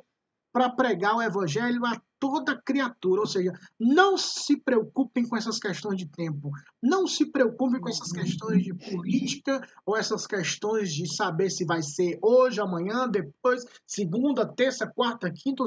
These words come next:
Não. Deus é que estabeleceu, porque ele é o sábio das nações.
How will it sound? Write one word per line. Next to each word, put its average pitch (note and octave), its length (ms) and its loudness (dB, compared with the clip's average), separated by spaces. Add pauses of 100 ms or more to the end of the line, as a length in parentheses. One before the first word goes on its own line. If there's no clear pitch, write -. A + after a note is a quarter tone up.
Não. G#3 400 2 (340)
Deus A#3 680 2
é G#3+ 100 -2
que - 120 -10
estabeleceu, G3 1040 2
porque F#3 260 -10
ele G#3+ 720 2
é G3 140 0
o A3+ 100 -2
sábio F#3 1000 -2
das F3 220 -2
nações. D3 520 -4